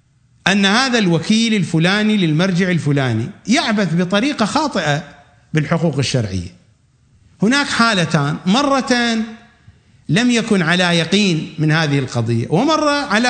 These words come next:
يقين متأكد من هذه القضية. ما هو الموقف؟ السيد السيستاني يقول:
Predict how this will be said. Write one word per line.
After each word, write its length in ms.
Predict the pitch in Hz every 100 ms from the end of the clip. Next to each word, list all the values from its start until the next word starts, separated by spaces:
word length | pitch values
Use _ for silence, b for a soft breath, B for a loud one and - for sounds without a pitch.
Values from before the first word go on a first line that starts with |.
| 247
يقين 360 | 226 226 190 - - - _ _ _ _ _ _ -
متأكد 600 | 180 185 214 247 214 180 - - - _ _ -
من 140 | 160
هذه 260 | 165 165 139
القضية. 480 | 127 123 110 107 107 - _ _ _ _ -
ما 140 | 190
هو 240 | 302 240 233
الموقف؟ 500 | 185 165 143 139 127 - _ _ _ _ _ _ -
السيد 260 | 190 180
السيستاني 640 | 156 160 139 190 214 233 220
يقول: 360 | 214 214 202